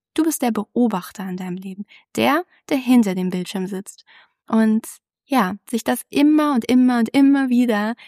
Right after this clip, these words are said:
in Gedanken zu rufen, das ist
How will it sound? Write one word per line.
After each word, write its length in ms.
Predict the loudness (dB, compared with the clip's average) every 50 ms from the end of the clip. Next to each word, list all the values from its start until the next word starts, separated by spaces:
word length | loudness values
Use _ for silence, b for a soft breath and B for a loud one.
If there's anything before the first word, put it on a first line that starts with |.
| B B
in 140 | 2 2 4
Gedanken 680 | 4 2 2 2 2 2 4 2 2 0 _ -4 -6 -6
zu 160 | -6 -8 -6
rufen, 580 | -4 -4 -4 -4 -6 -6 -6 -4 -4 -4 -4 b b b b b b b _
das 220 | -4 -2 -2 -2 -2
ist 460 | 0 0 0 0 0 -4 -8 -10